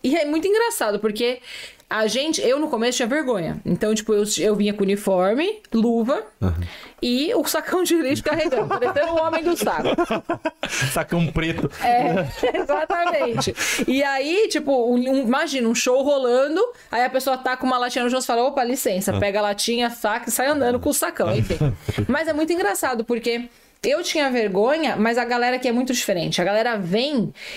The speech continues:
Speaker 1: e fala, "Com licença, você pode abrir o seu saco para eu jogar o meu lixo?" E aí você abre, e geralmente os caras são bem,
Speaker 3: Aham.
Speaker 1: é, bem, bem simpáticos em relação a isso.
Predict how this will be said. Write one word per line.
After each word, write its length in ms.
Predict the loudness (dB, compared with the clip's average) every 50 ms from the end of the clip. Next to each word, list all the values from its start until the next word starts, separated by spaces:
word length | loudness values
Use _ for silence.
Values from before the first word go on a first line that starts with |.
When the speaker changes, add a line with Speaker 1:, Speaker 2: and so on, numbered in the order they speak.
| -6 -4
Speaker 1:
e 80 | -2 0
fala, 240 | 0 0 0 -2
"Com 180 | -2 -2 -2 0
licença, 560 | 0 0 0 0 -2 -2 -2 -2 0 0 0
você 200 | 0 0 -2 -2
pode 180 | -2 0 0 0
abrir 240 | 0 0 0 0 0
o 60 | 0
seu 180 | 0 0 0
saco 400 | 0 0 0 0 -2 0 -2 -2
para 200 | -2 0 0 2
eu 60 | 2 2
jogar 280 | 2 2 2 2 0 0
o 40 |
meu 140 | 0 0 2
lixo?" 360 | 2 2 0 0 -2 0 0
E 40 | 0
aí 60 | 0
você 300 | 2 0 0 0 0 -2
abre, 380 | -2 0 0 -2 0 0 0 0
e 40 | 0
geralmente 460 | 0 0 0 0 0 0 0 0 -2
os 100 | -2 -2
caras 240 | -2 -2 -2 -2 -2
são 260 | -2 -2 0 2 2
bem, 320 | 2 2 2 2 2 2 2
Speaker 3:
Aham. 640 | 0 0 0 0 0 0 0 0 2 2 2 0 -2 -4 -10 -18 -20 -20 -20 _ _ _ -2
Speaker 1:
é, 840 | 0 0 2 2 2 2 2 2 2 2 2 2 2 2 2 2 2 2 2 2 0 0 -2 -4 -4 -6 -2 0
bem, 280 | 0 0 2 2 2 2
bem 160 | 4 2 2
simpáticos 540 | 2 0 0 0 0 -2 -2 -2 -2 0 0
em 60 | 2
relação 280 | 2 2 2 0 0
a 60 | -2 -2
isso. 100 | -4